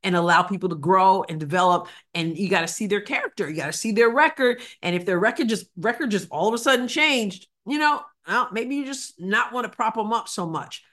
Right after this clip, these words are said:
But it happens, unfortunately. And she then pointed out that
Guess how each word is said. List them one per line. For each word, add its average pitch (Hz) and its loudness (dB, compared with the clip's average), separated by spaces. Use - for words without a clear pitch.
But 160 0
it 170 4
happens, - -2
unfortunately. 160 -4
And 269 4
she - 4
then 302 4
pointed 254 2
out 202 4
that 214 -2